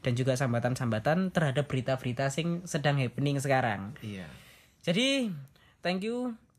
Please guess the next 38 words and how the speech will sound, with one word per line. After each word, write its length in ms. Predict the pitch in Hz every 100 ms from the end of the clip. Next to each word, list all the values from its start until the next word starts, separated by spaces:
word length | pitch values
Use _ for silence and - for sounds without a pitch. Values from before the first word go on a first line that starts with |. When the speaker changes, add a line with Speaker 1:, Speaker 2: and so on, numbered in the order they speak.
| _
Speaker 1:
sudah 240 | - 143 143
mendengarkan 720 | 139 139 139 160 185 202 196
dan 360 | - 127 127 123
didengarkan 480 | 135 127 127 135
aja 160 | 135 143
terus 320 | 127 156 180
karena 320 | - 135 156
semakin 340 | 165 170 165 180
banyak 260 | 180 202 208
Anda 180 | 190
mendengar, 400 | 190 190 180 180 180
semakin 380 | - 165 196 220
banyak 240 | 190 180
saya 220 | - 156
menarik 340 | 139 123 185 233
tunai 400 | 151 117 104 120
agar 240 | - 151 151
saya 140 | 226
tidak 180 | 240 220
menjadi 240 | 202 202
tukang 280 | 208 196 196
becak 360 | 185 180 190 -
yang 220 | 165 147
membobol 720 | 147 165 170 262 226 269 269 254 - -
<laughs> 240 | - -
rekening 680 | 156 165 170 254 285 277 254
senilai 560 | 226 - 170 170 262 226
tiga 180 | 202 185
ratus 220 | 180 185
dua 140 | 175
puluh 160 | 156 175
juta 180 | 170 185
rupiah. 320 | 196 196 - - - - - _ _ - - - - - - - - - - - - - -
Eh, 120 | -
eh, 180 | - 208
Bunda, 320 | - 185 214 214
salam 460 | - 208 208 190
kehormatan. 560 | - 190 190 190 202